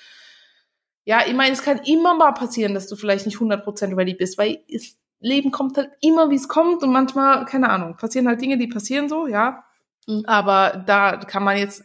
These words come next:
Speaker 1: es gibt keine Wochenzahl, die wir euch sagen können, weil es ist für jeden anders, so.
Speaker 2: Ja,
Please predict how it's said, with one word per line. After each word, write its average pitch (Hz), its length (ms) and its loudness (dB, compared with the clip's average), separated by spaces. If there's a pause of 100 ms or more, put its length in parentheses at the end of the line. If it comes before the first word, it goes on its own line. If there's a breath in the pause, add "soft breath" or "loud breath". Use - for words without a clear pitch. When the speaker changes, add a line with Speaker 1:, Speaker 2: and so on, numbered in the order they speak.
(140)
Speaker 1:
es 190 180 -10
gibt 247 220 -4
keine 208 380 0
Wochenzahl, 208 500 -2
die 185 140 -8
wir 185 80 0
euch 180 140 -4
sagen 214 260 0
können, 185 280 -10
weil 185 240 0
es 202 160 -6
ist - 200 -8
für 226 80 0
jeden 214 260 2
anders, 208 560 2 (220)
so. - 300 -4 (1000)
Speaker 2:
Ja, 202 260 -4